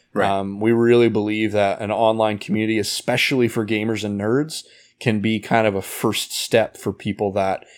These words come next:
Speaker 2: you know, normally feel really awkward in social situations or have a lot of anxiety in big group settings,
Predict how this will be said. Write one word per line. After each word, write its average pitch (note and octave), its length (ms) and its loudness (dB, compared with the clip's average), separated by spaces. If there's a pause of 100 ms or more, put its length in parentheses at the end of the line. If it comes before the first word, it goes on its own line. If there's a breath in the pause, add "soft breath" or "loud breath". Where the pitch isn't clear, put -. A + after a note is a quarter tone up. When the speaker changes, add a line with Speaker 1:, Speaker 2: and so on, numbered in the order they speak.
(120)
Speaker 2:
you G#2+ 80 -6
know, G2 60 -2
normally A2+ 460 2
feel G#2+ 240 0
really G#2 220 -2
awkward A#2 420 2
in F#2+ 60 -8
social G2+ 340 -4
situations F#2+ 640 -6
or F#2 40 -12
have G2+ 140 -4
a G2+ 40 -4
lot G#2+ 180 2
of A#2 80 2
anxiety A2+ 680 0 (300 loud breath)
in G2+ 180 -6
big G2+ 200 -6
group G2 240 -8
settings, F#2+ 580 -4